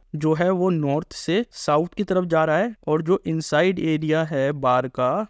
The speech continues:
उसमें मैग्नेटिक लाइन साउथ से नॉर्थ की तरफ जा रही है, तभी बनता है एक क्लोज लूप। क्लोज लूप कैसा होता है, इसे बोला जाता है एक सर्कल मान लीजिए, एक स्फीयर मान लीजिए जो पूरी तरीके से कवर हो,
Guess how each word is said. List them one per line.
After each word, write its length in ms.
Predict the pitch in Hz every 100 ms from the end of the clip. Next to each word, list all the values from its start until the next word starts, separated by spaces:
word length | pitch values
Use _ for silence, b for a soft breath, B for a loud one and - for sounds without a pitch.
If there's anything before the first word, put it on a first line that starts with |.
| -
उसमें 340 | 151 - 185
मैग्नेटिक 540 | 190 165 160 165 165 160
लाइन 260 | 139 143 208
साउथ 380 | - 135 139
से 300 | - - 185 254 -
नॉर्थ 340 | 156 151 151 -
की 120 | 147
तरफ 240 | 143 135
जा 160 | 135 123
रही 160 | 123
है, 140 | 120 120 _
तभी 220 | 147 160 185
बनता 340 | 165 160 151
है 160 | 165 170
एक 220 | 202 _
क्लोज 360 | 165 156 170 - 151
लूप। 240 | 139 135 -
क्लोज 260 | 185 196
लूप 180 | 202 214
कैसा 220 | 180 180
होता 240 | 170 156 156
है, 140 | 233 - -
इसे 220 | 165 202
बोला 240 | 175 160
जाता 240 | 151 143 156
है 100 | 185
एक 180 | 185 -
सर्कल 400 | 156 147 175 180
मान 220 | 160 156
लीजिए, 300 | 156 156 175
एक 200 | 165 165
स्फीयर 360 | - - 156 165
मान 220 | 151 147
लीजिए 400 | 143 139 147 208 -
जो 120 | 165
पूरी 300 | 180 175 180
तरीके 360 | 185 165 147 147
से 260 | - 196 240 -
कवर 320 | 143 151 180
हो, 280 | 156 170